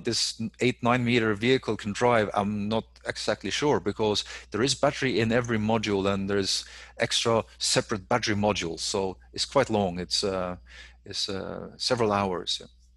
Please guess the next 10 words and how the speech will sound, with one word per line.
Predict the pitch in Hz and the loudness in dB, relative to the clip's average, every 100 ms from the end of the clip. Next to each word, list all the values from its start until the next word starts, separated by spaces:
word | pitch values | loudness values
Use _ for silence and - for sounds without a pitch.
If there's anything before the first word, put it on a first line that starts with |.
| - - - | -20 -18 -8
So | - 101 | -4 0
it's | 92 - - | -2 -2 -2
designed | 107 - 131 131 - | 2 2 4 2 -2
to | 110 | -4
be | 101 107 104 | -2 2 2
able | 123 107 | 2 0
to | 113 | 0
move | 110 113 123 110 | 0 2 2 2
from | - 104 104 | 0 -2 -2
one | 117 120 113 107 | 0 2 2 -2